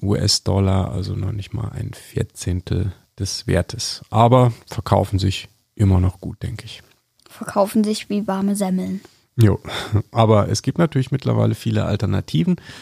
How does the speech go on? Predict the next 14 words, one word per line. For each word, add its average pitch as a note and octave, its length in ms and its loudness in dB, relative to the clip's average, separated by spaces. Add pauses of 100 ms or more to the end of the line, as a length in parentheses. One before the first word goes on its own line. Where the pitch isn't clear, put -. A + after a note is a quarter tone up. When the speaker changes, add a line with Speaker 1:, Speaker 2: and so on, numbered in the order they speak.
(220)
Speaker 1:
Kommen A#2+ 160 4
wir G#2 80 4
nachher D3 340 4
mal D#3 160 4
zu. D#3+ 300 4 (300)
Jetzt - 320 0
zunächst A#2 460 0
mal G#2+ 480 6 (400)
GoPros. F#2+ 400 -6
Wir F#2+ 40 -2
haben F#2+ 120 -2
sogar G2 180 -4
mehrere. G2+ 580 2
Speaker 2:
Drei. G3+ 360 -4